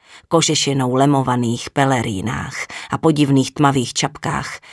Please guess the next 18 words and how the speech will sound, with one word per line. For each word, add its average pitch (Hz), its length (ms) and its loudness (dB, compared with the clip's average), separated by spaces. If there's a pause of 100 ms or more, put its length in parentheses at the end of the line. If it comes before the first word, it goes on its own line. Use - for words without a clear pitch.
(600)
mi 117 100 -4
připomínali 147 680 2
dva 143 180 -4
tlusté 131 580 -4
brouky. 95 600 -10 (1200)
Po 143 120 -8
straně 131 440 0
zasedala 127 500 -2
porota, - 460 -6
dvanáct 107 520 -6
mužů. - 460 -6 (800)
Ani 101 400 0
jeden 87 400 -6 (500)
se 127 120 -4
mi 127 120 -4
nepodíval 123 640 -6
do - 120 -6
očí. - 460 -10